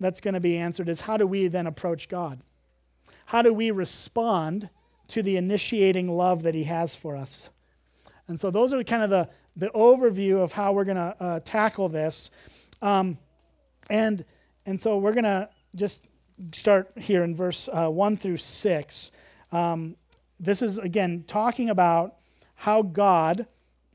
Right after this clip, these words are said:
speaks to us. And he's gonna really speak to us predominantly through two ways. The first way is Psalm, uh, verses one through six, and then the second way will be laid out in,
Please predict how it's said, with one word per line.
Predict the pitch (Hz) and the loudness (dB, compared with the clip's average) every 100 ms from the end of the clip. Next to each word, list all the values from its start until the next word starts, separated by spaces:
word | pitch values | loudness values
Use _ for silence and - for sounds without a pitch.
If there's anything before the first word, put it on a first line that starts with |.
| _ | _
speaks | - - - 208 - | -16 -10 -4 -4 -4
to | - 190 | -2 0
us. | 143 - - _ _ _ | -2 -8 -16 _ _ _
And | 165 | -8
he's | 180 165 | -8 -4
gonna | 220 185 - _ _ | -4 -4 -8 _ _
really | 180 247 285 220 | -6 0 2 2
speak | - 247 247 | 0 -4 -4
to | - | -2
us | 196 | -4
predominantly | - - 180 190 226 247 214 190 | -4 -4 0 2 2 0 0 -2
through | - 180 | -2 -6
two | - - 294 | -6 -4 0
ways. | 214 180 185 190 - - _ - | 6 6 6 2 -4 -18 _ -8
The | |
first | 190 - 240 240 | -4 4 4 4
way | 233 233 247 247 _ _ | 2 4 4 0 _ _
is | 185 180 | -4 -2
Psalm, | - 202 196 202 - | -2 -4 -4 -6 -6
uh, | 185 175 185 | -2 -2 -2
verses | 175 208 - 180 | -2 -2 0 -4
one | 196 | -4
through | 196 185 | -4 -4
six, | - 214 202 | 2 2 2
and | 196 | -2
then | 185 | -2
the | 170 | -2
second | - 220 214 | 2 2 2
way | 185 175 | 0 0
will | 165 | 0
be | 165 165 | -2 -2
laid | 160 170 165 | -2 -2 0
out | 160 170 | -2 -4
in, | 165 165 | -6 -6